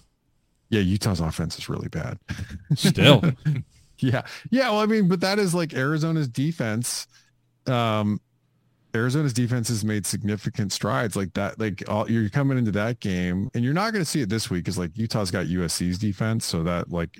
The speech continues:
Speaker 1: yeah, everybody has a bit of a get right game against U S C's defense. Um, but, like, by the time we get to that one, the one, the one, of course, wild card with that one is if Cam, Cam Rising comes back and plays this season, that could open up that Utah offense.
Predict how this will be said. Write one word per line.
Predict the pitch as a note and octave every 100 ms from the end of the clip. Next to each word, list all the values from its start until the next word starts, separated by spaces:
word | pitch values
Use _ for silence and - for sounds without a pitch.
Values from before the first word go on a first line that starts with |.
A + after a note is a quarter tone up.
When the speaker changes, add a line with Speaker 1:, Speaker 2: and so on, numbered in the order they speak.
| -
Speaker 1:
yeah, | F2 -
everybody | F#2 F#2 E2+ F2
has | F2 E2
a |
bit | D#2+ E2
of |
a | D#2
get | F2 E2+
right | F#2 F2+ D#2
game | F2+ F2+ F2
against | F2 F2 -
U | F2+
S | E2+
C's | - F2
defense. | - G#2+ A2+ G#2 - - - - - -
Um, | A#2 A2 G#2 G2 F2+ F2+ D#2+ _ _ _ _ _ _ -
but, | B2+ C3
like, | B2 G2 G#2
by | A#2+
the | A2
time | A#2+ C#3+ D3
we | B2
get | A#2
to | G#2
that | G#2+ G2+
one, | G2+
the | G#2
one, | A2 D3+ F3+ E3 -
the |
one, | A#2 B2+ C#3
of | A#2+
course, | - B2 G#2+ -
wild | G2 G#2 G#2+ G2+
card | G#2+ G2+
with | F#2
that | G2 F#2
one | F#2+ F#2
is | E2
if | E2
Cam, | - A2 F#2+
Cam | - G#2+ F2+
Rising | E2 E2+ F2 F#2+
comes | F2 G2 F2+
back | - F2+ F2
and | F#2
plays | - G2 F2
this | F2 E2
season, | - F2+ F2+
that | F2+ F2
could | D#2
open | F2+ E2+ F2+
up | E2+ -
that | F2+
Utah | F#2 - E2+ E2+ E2+
offense. | - G#2 G2+